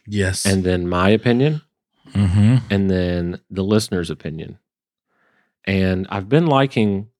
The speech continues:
Speaker 2: for people to comment down below what their Rushmore is. Like, for the Christmas ones,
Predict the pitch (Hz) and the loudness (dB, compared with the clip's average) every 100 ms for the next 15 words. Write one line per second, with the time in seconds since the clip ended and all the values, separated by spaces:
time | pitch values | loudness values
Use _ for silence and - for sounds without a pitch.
0 | _ _ 104 98 95 95 90 113 104 101 | _ _ -2 0 0 -2 -2 -2 -2 -4
1 | 95 - - 95 92 92 90 92 _ _ | -6 -6 -4 -2 -2 -4 -6 -12 _ _
2 | _ _ _ _ - 117 113 98 85 98 | _ _ _ _ -2 0 2 0 -2 0
3 | 107 98 92 95 92 82 85 _ _ _ | 0 2 2 4 2 0 -8 _ _ _
4 | _ _ - 98 92 92 90 87 - 67 | _ _ -2 -2 2 0 0 -2 -6 -8
5 | 80 - 107 101 - 98 - 117 117 120 | -8 -4 -4 -2 0 0 2 0 0 -6
6 | 113 120 120 113 - | -4 -4 -6 -8 -12